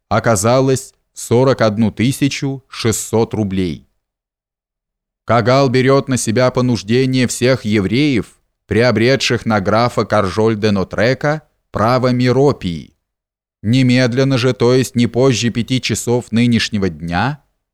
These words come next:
представить под страхом Херима в кагальную канцелярию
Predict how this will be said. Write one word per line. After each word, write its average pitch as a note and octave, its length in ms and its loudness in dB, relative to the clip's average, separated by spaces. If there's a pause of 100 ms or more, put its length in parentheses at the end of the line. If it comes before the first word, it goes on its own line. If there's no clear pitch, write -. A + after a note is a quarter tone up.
(180)
представить C3 720 0
под A#2 200 -2
страхом A#2 540 -2
Херима G2+ 720 -2 (220)
в - 80 -20
кагальную A2+ 640 2
канцелярию B2+ 920 -2